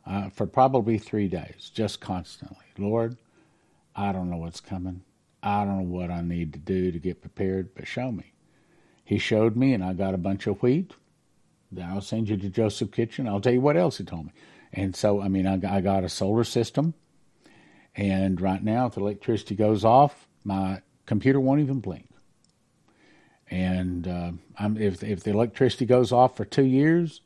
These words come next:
I'll still have electricity. And you get that by going to solar surge dot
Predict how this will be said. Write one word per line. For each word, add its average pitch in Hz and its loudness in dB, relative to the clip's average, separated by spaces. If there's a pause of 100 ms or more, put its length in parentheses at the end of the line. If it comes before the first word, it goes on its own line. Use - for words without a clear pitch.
(200)
I'll 95 -6
still 120 -2
have 117 -2
electricity. 104 -6 (680)
And 104 0
you 101 2
get 117 4
that 120 2
by 113 2
going 104 0
to 98 -6
solar 131 2 (240)
surge 107 0 (280)
dot 101 0